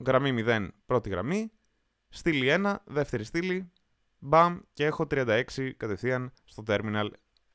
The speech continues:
Και γι' αυτό ήθελα να το κόψω έτσι αυτό, για να μπορώ μετά να το χρησιμοποιήσω ως πίνακα. Αυτό, λοιπόν, ήταν το parsing.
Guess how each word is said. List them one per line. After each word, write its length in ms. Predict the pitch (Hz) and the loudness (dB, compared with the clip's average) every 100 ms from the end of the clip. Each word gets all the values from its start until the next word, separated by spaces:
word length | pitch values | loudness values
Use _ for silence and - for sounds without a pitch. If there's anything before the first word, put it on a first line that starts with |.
| _ _ | _ _
Και 140 | - 147 | -4 -2
γι' 120 | 127 | -2
αυτό 220 | - 135 | 0 4
ήθελα 340 | 131 139 131 | 4 2 0
να 80 | 123 | -2
το 100 | 113 | -2
κόψω 260 | 127 113 117 | -2 0 0
έτσι 220 | 101 - | -2 -4
αυτό, 160 | - 165 | -4 -4
για 120 | 156 | -2
να 80 | 123 | 0
μπορώ 180 | 131 | 0
μετά 180 | 143 135 | 0 0
να 60 | 139 | -2
το 60 | |
χρησιμοποιήσω 560 | 117 110 113 104 143 139 | -4 -8 -8 -8 -6 -6
ως 120 | 135 | -8
πίνακα. 400 | 123 101 82 - _ _ _ _ _ _ _ _ _ _ _ _ _ | -8 -8 -8 -12 _ _ _ _ _ _ _ _ _ _ _ _ _
Αυτό, 340 | - 170 - 175 | -8 -6 0 0
λοιπόν, 500 | 151 143 135 123 - _ | 2 0 0 -2 -8 _
ήταν 240 | - 120 98 | -6 -4 -4
το 120 | 92 | -2
parsing. 440 | 170 226 - 220 | 2 2 2 -2